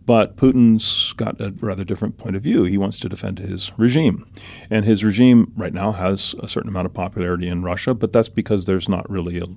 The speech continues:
viable alternative. That popularity can be evanescent. It can go away very fast.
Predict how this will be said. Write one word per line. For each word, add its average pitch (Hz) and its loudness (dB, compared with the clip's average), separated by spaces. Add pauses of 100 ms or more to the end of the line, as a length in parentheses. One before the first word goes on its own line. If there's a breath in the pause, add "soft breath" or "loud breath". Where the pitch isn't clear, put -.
(100)
viable 90 -10
alternative. 92 -4 (560 loud breath)
That - 0
popularity 131 4
can 95 -2
be 92 -2
evanescent. 90 -4
It 104 -14
can 104 -6
go 101 0
away 95 2
very 85 -2
fast. - -8